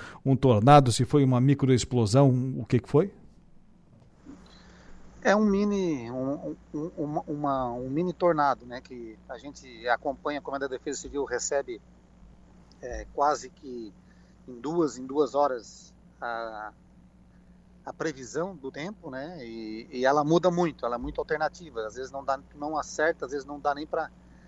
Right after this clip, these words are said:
Speaker 2: pra prever, porque às vezes é, é, é alguns locais, né, tipo o vento aqui em Araranguá, é, no próprio Arroio do Silva, né,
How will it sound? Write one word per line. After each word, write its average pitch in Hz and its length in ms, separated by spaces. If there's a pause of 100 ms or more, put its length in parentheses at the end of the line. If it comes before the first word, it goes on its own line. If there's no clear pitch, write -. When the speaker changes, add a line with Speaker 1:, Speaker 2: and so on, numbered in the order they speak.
(160)
Speaker 2:
pra 151 100
prever, 151 320
porque - 160
às 127 80
vezes 139 140
é, 156 160
é, 147 420
é 143 40
alguns 143 340
locais, 156 760
né, 143 240 (360)
tipo 160 240
o 139 160
vento 165 400
aqui - 180
em 147 60
Araranguá, 135 540 (640)
é, 123 300
no 117 100
próprio 151 300
Arroio 147 160
do 135 100
Silva, 165 400
né, 139 220